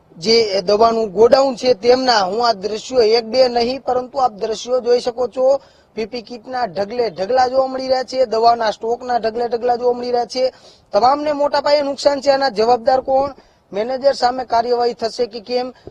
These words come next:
તે મોટો સવાલ ઉઠી રહ્યો છે. રાજકોટના આ સીધા દ્રશ્યો છે કે જે જી એસ એમ એલ સી ના જે ગોડાઉન આવેલું છે તેમાં અત્યારે વરસાદને કારણે જે દવાનો સ્ટોક બારે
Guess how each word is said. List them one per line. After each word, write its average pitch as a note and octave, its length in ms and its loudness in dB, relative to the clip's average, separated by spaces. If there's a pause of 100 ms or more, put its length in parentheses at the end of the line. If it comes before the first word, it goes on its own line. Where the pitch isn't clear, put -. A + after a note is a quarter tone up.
(140)
તે B3+ 100 6
મોટો B3+ 280 2
સવાલ A#3 360 4 (280)
ઉઠી A#3+ 220 -4
રહ્યો A#3+ 280 4
છે. B3 260 2
રાજકોટના A3 600 0
આ G#3+ 60 2
સીધા G#3+ 400 -2 (300)
દ્રશ્યો G#3+ 400 -2
છે A#3+ 180 -2
કે A#3 160 -2
જે A3+ 280 -2 (1080)
જી F3+ 160 -10
એસ A#3+ 260 0
એમ A#3+ 140 -2
એલ A#3 120 -2
સી A#3 160 -6
ના A#3 140 0
જે G#3 140 -2
ગોડાઉન G#3 400 0
આવેલું A#3 340 0
છે A3+ 160 0
તેમાં A#3 400 -2 (300)
અત્યારે A3+ 300 2
વરસાદને C4 560 0
કારણે B3+ 460 -2
જે A#3 200 0
દવાનો A#3+ 500 2
સ્ટોક A#3 320 2
બારે A3+ 520 4